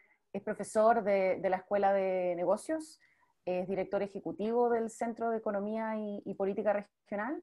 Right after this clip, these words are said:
Eh, tiene un doctorado en Planificación Urbana y Regional de la Universidad de Illinois en Urbana-Champaign.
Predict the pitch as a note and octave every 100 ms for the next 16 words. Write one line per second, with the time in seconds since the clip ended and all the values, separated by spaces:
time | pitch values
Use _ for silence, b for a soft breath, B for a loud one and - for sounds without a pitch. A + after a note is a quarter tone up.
0 | _ _ _ _ _ E3+ E3 D#3+ D#3 D#3
1 | D#3 - G#3 G#3 G#3+ G3 F#3+ F#3 F3+ F3
2 | - _ - F3 F#3+ - F#3+ F#3+ A3 B3
3 | C4 A#3+ G#3 A3 G#3+ G#3 F#3 F3+ F#3+ F3+
4 | - G#3 G3+ F3+ G3+ A3+ G#3+ G3+ F#3 G3
5 | G#3+ F#3+ F#3 F3+ F3+ G3 G3 F#3 F3+ F#3
6 | G#3+ A3+ G3+ F3+ E3+ G3 G3+ - F3+ G3+
7 | G#3 C#4 D4